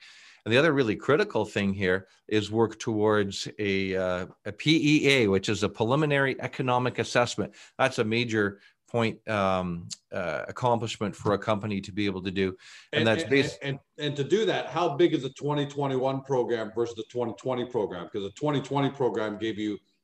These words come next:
Speaker 2: an immense amount of amazing data. How big is the twenty twenty-one
Speaker 1: It, it
Speaker 2: program
Speaker 1: did. So
Speaker 2: relative to that?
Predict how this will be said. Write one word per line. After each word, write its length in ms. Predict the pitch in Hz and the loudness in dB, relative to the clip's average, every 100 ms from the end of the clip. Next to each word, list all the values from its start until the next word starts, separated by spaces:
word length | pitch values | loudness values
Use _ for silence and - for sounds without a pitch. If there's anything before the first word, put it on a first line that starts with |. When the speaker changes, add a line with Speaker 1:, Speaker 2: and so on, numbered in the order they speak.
| - | -8
Speaker 2:
an 160 | 131 127 | -6 -4
immense 520 | 123 139 156 156 - | -2 2 2 2 0
amount 360 | 123 120 120 117 | -4 -2 0 0
of 80 | |
amazing 560 | 107 107 120 123 107 92 | 0 0 0 0 -2 -2
data. 360 | 123 120 85 85 - _ _ _ - | 0 0 -2 -8 -14 _ _ _ -6
How 200 | 135 139 | 0 2
big 240 | 120 127 | 4 4
is 60 | 120 | 2
the 80 | |
twenty 320 | 117 127 123 120 | -2 -2 -2 -2
twenty-one 500 | 123 113 165 156 147 | -2 4 4 6 4
Speaker 1:
It, 40 | |
it 200 | 175 - | 4 4
Speaker 2:
program 300 | 143 117 104 | 6 6 4
Speaker 1:
did. 40 | 98 | 4
So 60 | |
Speaker 2:
relative 400 | 127 131 - 107 | 6 6 4 -4
to 80 | 107 | -4
that? 220 | 98 92 | -2 -4